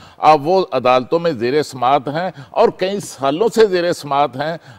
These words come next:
आ, लेकिन उनके फैसले नहीं हो रहे और उसके साथ कुछ, आ, जो जुर्माना है और सज़ा है, आ, उसको भी जो है वो, आ, बढ़ाया गया है। तो इस तरह इससे, इस कानून से यकीनन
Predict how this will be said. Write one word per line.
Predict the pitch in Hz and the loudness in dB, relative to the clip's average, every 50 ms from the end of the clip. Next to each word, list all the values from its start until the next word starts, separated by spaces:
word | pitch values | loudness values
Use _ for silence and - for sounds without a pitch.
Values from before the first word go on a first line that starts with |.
| - - | 0 2
आ, | 151 | 2
लेकिन | 151 151 165 160 175 190 185 | 4 4 2 0 0 -2 -2
उनके | 170 165 147 110 175 | -2 -4 -4 -6 -6
फैसले | 160 - - 120 120 - - 127 151 165 160 - - - _ - | -6 -4 -4 -4 -4 -4 -6 -4 -4 -4 -4 -6 -12 -20 _ -12
नहीं | 117 127 123 113 135 156 165 | -6 -6 -6 -4 -4 -2 0
हो | 160 156 | 0 0
रहे | 151 190 220 | 0 0 -2
और | 208 190 | -2 -4
उसके | 170 - - 175 165 | -4 -6 -4 -6 -4
साथ | - 143 139 139 139 117 | -2 -2 0 0 -2 -2
कुछ, | - 143 147 131 - - 135 131 127 - - - - _ - | -4 -6 -8 -8 -6 -6 -8 -8 -8 -10 -18 -20 -20 _ -2
आ, | - 123 131 | 0 0 0
जो | 123 127 135 | 2 0 -2
जुर्माना | 123 107 131 123 120 127 131 147 160 175 170 | 0 0 -2 -2 0 -2 -4 -2 -2 -2 0
है | 147 151 156 160 151 | 2 2 0 0 0
और | - - 127 131 131 | -2 -2 -4 -4 -4
सज़ा | - - - 117 107 113 131 147 143 | -4 -6 -10 -4 -2 2 2 2 4
है, | 151 156 156 151 - - - - _ - | 4 4 2 2 0 -8 -18 -20 _ -2
आ, | - 135 139 | 0 2 2
उसको | - - - 190 196 - - - 180 180 | 2 0 -2 -2 -2 -2 -2 -2 -2 0
भी | 160 160 | 0 0
जो | 139 143 143 123 | 0 0 0 0
है | 135 139 151 160 | 2 2 2 0
वो, | 143 147 151 156 151 - - - - - - | 0 -2 -2 -2 -2 -4 -8 -16 -20 -14 -2
आ, | - 127 143 | 2 2 2
बढ़ाया | 139 120 139 127 120 127 135 139 147 147 | 4 2 0 2 2 4 4 4 4 2
गया | 139 147 143 139 | 2 0 0 2
है। | 151 175 180 | 0 0 0
तो | 151 208 - | 0 -4 -4
इस | - 180 175 - - | -4 -6 -6 -2 -2
तरह | 196 180 185 190 - - | 0 2 2 2 2 0
इससे, | 170 185 - - - - 185 190 196 185 - - _ _ _ - | -4 -6 -6 -6 -6 -4 -2 -2 -2 -4 -6 -10 _ _ _ -4
इस | - 202 185 - - | -2 -2 -2 -2 -6
कानून | - - 170 165 147 147 156 170 185 185 | -8 -4 -4 -2 -2 -2 -2 -2 -4 -6
से | - - 175 170 175 165 165 | -8 -4 -4 -4 -2 -2 -4
यकीनन | 165 - 208 226 233 220 175 - | -2 0 0 0 0 0 -2 -4